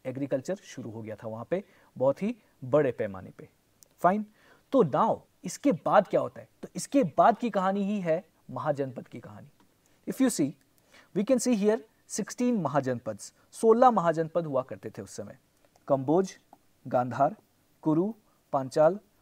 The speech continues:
कौशल, शूरसेना, मत्स्य, अवंती, चेतिया, वत्स, असका, मगध, अंग, काशी, वृज्जी,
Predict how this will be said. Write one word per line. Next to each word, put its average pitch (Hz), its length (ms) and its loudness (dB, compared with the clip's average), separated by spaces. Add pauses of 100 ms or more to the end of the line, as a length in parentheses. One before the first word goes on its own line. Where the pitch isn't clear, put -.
(120)
कौशल, 165 420 2 (480)
शूरसेना, 170 580 -2 (240)
मत्स्य, 156 560 0
अवंती, 151 460 0
चेतिया, 170 580 -2 (100)
वत्स, 139 380 0 (480)
असका, 180 460 0 (220)
मगध, 139 420 6 (160)
अंग, 180 340 -2 (160)
काशी, 170 400 2 (100)
वृज्जी, 151 460 -4